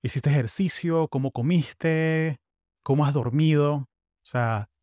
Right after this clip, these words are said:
¿tienes algún vicio que ganaste? ¿Algún vicio que perdiste? ¿Algún vi-, una cosa que te desprendiste?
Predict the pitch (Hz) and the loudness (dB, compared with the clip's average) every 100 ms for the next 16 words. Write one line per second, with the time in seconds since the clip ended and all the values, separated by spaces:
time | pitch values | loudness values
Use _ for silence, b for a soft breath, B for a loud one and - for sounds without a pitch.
0 | _ _ 139 127 143 120 117 120 151 - | _ _ 0 4 4 2 0 0 -2 -2
1 | 160 151 147 - 117 113 104 123 170 - | 0 0 -2 -4 -4 -4 -4 -2 -2 -4
2 | - 139 110 120 110 123 - 135 - 135 | -2 -2 -2 -4 -4 -4 -4 -6 -4 -4
3 | 117 107 110 101 160 175 - 160 131 113 | -4 -6 -6 -2 0 -2 -2 -2 -2 -2
4 | 117 113 - _ _ _ _ 131 127 139 | -4 -4 -8 _ _ _ _ -4 -2 -2
5 | 127 123 95 104 104 151 - - 156 | -2 -4 -2 -4 -2 -2 -4 -6 -8